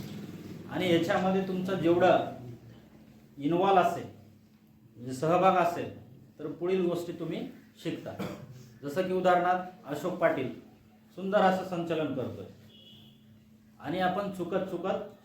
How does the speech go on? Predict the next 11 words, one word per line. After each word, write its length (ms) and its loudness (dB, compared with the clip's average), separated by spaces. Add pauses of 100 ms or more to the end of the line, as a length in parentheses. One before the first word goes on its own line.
शिकत 140 -4
राहतो. 480 -2 (1500)
आणि 120 -4
आपण 320 4
समोर 320 0
आलोच 380 4
नाही 280 -2 (360)
तर 80 -8
कुठलीच 420 -2
गोष्ट 280 0
आपण 260 -2